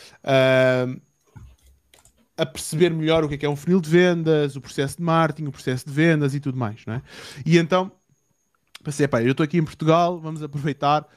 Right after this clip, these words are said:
aqui vamos pa-, para uma sala de hotel e, e, e num dia fazer este onboarding." Coisas que se calhar muitos de vocês já conhecem ou já ouviram falar, ahm, mas fazendo aqui a conexão com a componente de vendas.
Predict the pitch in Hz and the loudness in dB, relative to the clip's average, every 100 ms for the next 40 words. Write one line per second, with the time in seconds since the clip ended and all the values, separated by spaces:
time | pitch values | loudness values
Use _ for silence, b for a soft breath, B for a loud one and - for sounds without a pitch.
0 | b b b 139 - 147 139 143 - 147 | b b b -14 -12 -4 -2 0 2 0
1 | 135 147 143 143 147 139 135 147 147 156 | 0 -6 -6 -4 -2 -2 -2 0 0 0
2 | - 151 135 147 160 135 127 117 117 139 | -8 -8 -6 -6 -8 -8 -6 -4 -4 2
3 | 147 151 143 165 165 170 _ _ 151 143 | 2 4 4 4 4 0 _ _ 0 2
4 | 147 170 143 139 117 101 - - 185 185 | 2 0 -2 -2 -4 -6 -10 -2 -2 -2
5 | - - - 165 156 156 151 - 147 143 | -8 -12 0 2 2 0 -6 -6 -8 -4
6 | 143 117 117 120 110 - 147 208 208 202 | -6 -6 -2 -2 -2 -2 0 2 0 -4
7 | 139 120 117 120 123 131 - 139 151 165 | -2 -4 -4 -4 -4 -6 0 4 4 2
8 | - b b b b b 143 147 143 139 | -4 b b b b b 2 4 4 0
9 | 139 135 139 - _ 160 156 165 - 175 | -2 -6 -10 -14 _ -2 2 2 -2 -8
10 | 156 165 151 156 156 147 - 147 151 151 | -8 -10 -10 -10 -8 -8 -6 -4 -2 0
11 | 147 139 135 120 101 101 | 2 2 2 0 -2 -10